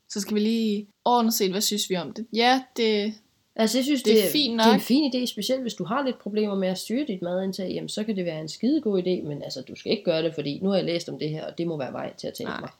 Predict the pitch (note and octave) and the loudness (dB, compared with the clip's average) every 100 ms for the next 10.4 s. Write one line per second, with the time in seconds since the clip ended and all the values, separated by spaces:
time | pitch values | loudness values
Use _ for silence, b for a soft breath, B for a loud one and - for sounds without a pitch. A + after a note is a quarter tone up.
0 | - - G#3 A3 B3+ C4 C4 C4 C4 A3 | -14 -6 0 2 2 0 0 2 0 0
1 | - A3 G#3 G3+ F#3+ - G#3+ - C4 C4+ | 0 2 4 4 2 2 -2 4 6 6
2 | F#3+ E3+ - G#3 - C4+ B3+ F#3+ - G#3 | 4 -2 -2 -2 -2 -4 -4 -8 -10 -8
3 | G#3 A#3 G#3 F#3 - G#3+ F#3 _ - G#3 | -2 4 4 4 2 -2 -2 _ 0 4
4 | A3 - G3 F#3+ G3 G3 F#3 E3+ D#3+ F#3 | 4 4 2 0 -2 0 0 -2 -4 -6
5 | - F#3 - - F3+ F#3 D#3+ - A3+ B3 | -6 -8 -10 -4 -4 -4 -6 -8 -8 -6
6 | G3+ F#3 - b b _ - F#3 F#3 G#3 | -6 -6 -8 b b _ -10 -8 -6 -2
7 | F3+ G#3 A3 G#3 G#3+ G#3 F#3+ F#3+ G#3 F#3+ | -2 0 0 0 0 0 0 0 -2 -4
8 | F#3+ F3 F3+ F3+ F#3 - - G3 G3 F3+ | -4 -4 -4 -6 -8 -10 -6 -2 2 2
9 | G3+ G#3 G3 - G#3 F#3+ - C#3+ F3 F#3+ | 0 -2 -2 -2 0 0 0 -2 -2 -4
10 | F#3 - - G#3 | -6 -8 -10 -12